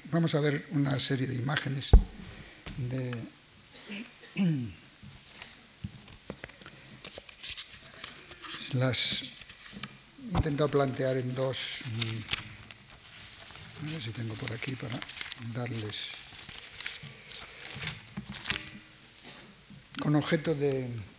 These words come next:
demostrarles, incluso a través de los, del mundo del, de la pintura en algunos casos, que yo creo que refleja con bastante precisión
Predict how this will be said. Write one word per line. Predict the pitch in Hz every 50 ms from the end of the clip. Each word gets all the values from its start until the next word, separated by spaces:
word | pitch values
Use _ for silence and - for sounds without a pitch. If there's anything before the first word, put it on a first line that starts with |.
| - - - - - - - - - - -
demostrarles, | - 185 131 127 143 135 139 135 - - 165 175 165 151 151 143 147 - - - 262 - -
incluso | 139 139 120 151 160 156 - 151
a |
través | 131 135 131 135 143 135 123
de | 123 127
los, | 120 117 117 117 123 120 113 - - 135 - - - - - - - -
del | 135 135 131
mundo | 160 175 160 139 139 135
del, | 131 127 123 120 120 117
de | 117 120
la | 117 123
pintura | 117 127 117 120 120 160 160 147
en | 123 120
algunos | 170 143 131 135 139 127 120 104
casos, | - - 151 - - 123 120 - - - - - - - - - - - - - - - - - - - - - - - - - - - - - - - - - - - - - - -
que | - 143 135 127 131 127 120 117 120 120 143 - - - - - - - - - - - - -
yo | - 170 170
creo | - 175 156
que | 151 147
refleja | 147 143 - 151 165 151 - 135
con | 127 135 131
bastante | 127 123 - - 151 143 135 131
precisión | 120 127 117 - 123 - - 156 143 123 - 208